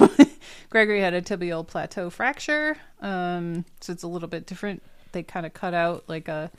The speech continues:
a smiley face in the tibia, but it's kind of same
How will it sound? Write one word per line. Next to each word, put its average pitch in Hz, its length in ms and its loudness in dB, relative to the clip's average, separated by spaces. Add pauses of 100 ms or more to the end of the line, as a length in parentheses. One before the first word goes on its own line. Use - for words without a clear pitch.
(440)
a 180 100 -4
smiley 190 420 -2
face 226 320 -2
in 208 140 2
the 190 260 -2 (120)
tibia, 370 640 4
but 170 400 4 (340)
it's 180 200 -4
kind 156 240 -6
of 147 200 -8 (1300)
same 262 440 8